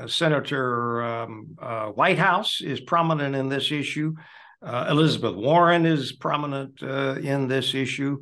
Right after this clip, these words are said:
Um, uh, William Cassidy wants to, uh, uh, curtail the misinvoicing of trade, which I spoke about. The reason I wrote my book,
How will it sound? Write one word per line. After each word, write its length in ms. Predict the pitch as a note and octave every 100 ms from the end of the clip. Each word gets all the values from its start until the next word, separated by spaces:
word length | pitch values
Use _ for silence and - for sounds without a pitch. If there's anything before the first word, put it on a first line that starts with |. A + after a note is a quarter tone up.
| - - - _
Um, 1000 | - B2 B2 B2 A#2+ A#2+ A#2 A#2 A2 A2+ B2+ - -
uh, 540 | B2 A#2+ B2 A#2+ A#2+
William 360 | B2 C3+ E3 B2+
Cassidy 760 | B2 E3 D#3 - E3 D3+ F#3+ G3
wants 500 | C3+ C#3 C3+ - -
to, 580 | D#3 C#3 C3 B2 A#2+ B2
uh, 200 | B2 A#2+ A#2+ _ _ _ _
uh, 140 | - A#2
curtail 840 | - E3+ E3 F3 E3+ D#3+ D#3+ D3+
the 120 | C3 C3+
misinvoicing 840 | D#3+ D#3+ E3 C#3 D3+ C#3 C3 A2
of 120 | -
trade, 580 | - F#3 F#3+ F#3+ G3 C3+
which 200 | D#3+ D#3
I 140 | D3
spoke 380 | C3 - D#3+ D#3
about. 400 | - C#3 C#3 C#3+ - - - - _ _
The 120 | D3+ E3
reason 800 | D#3 C#3+ A3+ D4 C#4+ C#4+ A#3
I 240 | G#3 F3+ E3+
wrote 500 | D#3 D3 E3 D#3+ D#3+
my 240 | C3+ C3
book, 420 | G#2 G#2 C3+ -